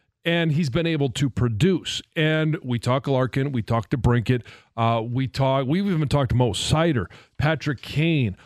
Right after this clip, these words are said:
all of these guys, Rasmussen with the contract extension. But we have not said Lucas's, Lucas Raymond's name. Ah, gosh, it, I, I'm trying to think of the last time I actually mentioned him when we were talking Red Wings.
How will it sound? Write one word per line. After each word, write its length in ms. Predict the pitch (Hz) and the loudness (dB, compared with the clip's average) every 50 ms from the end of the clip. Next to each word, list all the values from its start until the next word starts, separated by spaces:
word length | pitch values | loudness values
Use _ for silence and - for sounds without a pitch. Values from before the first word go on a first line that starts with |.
| _ _ _ | _ _ _
all 260 | - 143 156 196 214 220 | 0 2 2 2 2 2
of 100 | 190 151 | 2 2
these 200 | 170 170 123 - | 2 2 2 2
guys, 180 | 175 143 107 | 0 0 2
Rasmussen 640 | 110 131 156 175 185 175 - - 180 - - 180 170 | 2 2 2 2 2 0 -2 -4 -4 -2 -2 0 0
with 160 | 160 165 - - | 0 0 -2 -4
the 60 | - | -6
contract 580 | - - 127 151 175 175 - 165 151 123 - | -6 -4 -2 -2 -2 -2 0 0 -2 0 -2
extension. 600 | - 110 - - - 143 120 107 95 - 98 - - _ _ _ _ _ _ _ _ _ _ _ _ _ _ _ _ _ _ _ _ _ - | -4 -4 -4 -2 0 0 2 0 0 -2 -6 -8 -10 _ _ _ _ _ _ _ _ _ _ _ _ _ _ _ _ _ _ _ _ _ -6
But 80 | 110 | -2
we 100 | 123 147 | 0 0
have 140 | 151 139 110 | 0 0 0
not 440 | 123 127 127 131 127 135 151 151 - | 0 0 2 2 2 0 -2 -4 -6
said 640 | - - - - 147 139 131 120 113 107 104 95 - _ _ _ _ _ _ _ _ _ _ _ _ _ _ | -10 -8 -4 -2 0 2 2 2 2 2 0 -4 -6 _ _ _ _ _ _ _ _ _ _ _ _ _ _
Lucas's, 800 | - 110 117 143 143 113 - 135 - - 131 117 98 87 - - _ _ _ _ - | -2 2 2 2 2 2 0 -2 -2 -2 -2 -2 -2 -4 -6 -10 _ _ _ _ 0
Lucas 400 | 143 165 190 - - 170 - - | 0 2 2 2 0 -2 -2 -2
Raymond's 540 | 120 107 139 151 147 143 135 123 98 92 | 0 0 2 2 2 2 2 0 0 -2
name. 640 | 107 110 117 123 131 143 147 135 110 90 85 82 82 - _ _ _ _ _ _ _ _ _ _ _ _ _ _ | -2 0 0 2 2 2 2 2 2 0 0 -2 -4 -8 _ _ _ _ _ _ _ _ _ _ _ _ _ _
Ah, 120 | - - - - | -20 -20 -20 -18
gosh, 320 | - - - 170 170 - - | -14 -10 -8 -8 -6 -8 -10
it, 100 | 101 92 _ _ _ _ _ _ _ _ _ - 139 - | -12 -14 _ _ _ _ _ _ _ _ _ -20 -10 -6
I, 100 | - 175 - - | -6 -6 -4 -4
I'm 80 | - 165 | -6 -4
trying 160 | - 202 240 | -2 0 0
to 80 | 233 - | 0 2
think 160 | - 190 147 | 2 2 4
of 60 | 151 | 4
the 60 | 143 | 4
last 220 | 135 147 156 143 - | 4 4 2 2 0
time 140 | 151 143 | 0 0
I 80 | 143 143 | 0 0
actually 300 | 143 156 151 - 135 123 | 0 0 -2 -2 -2 -2
mentioned 520 | 113 104 101 123 151 196 - - 139 120 | 0 0 0 0 0 0 0 0 2 2
him 120 | 107 113 107 | 4 4 4
when 120 | 110 117 | 2 2
we 60 | 127 | 2
were 80 | 135 131 | 2 2
talking 320 | - - 139 139 - 123 | 2 2 0 2 2 2
Red 160 | 110 131 190 208 | 2 2 2 2
Wings. 260 | 175 110 78 - | 0 -2 -4 -6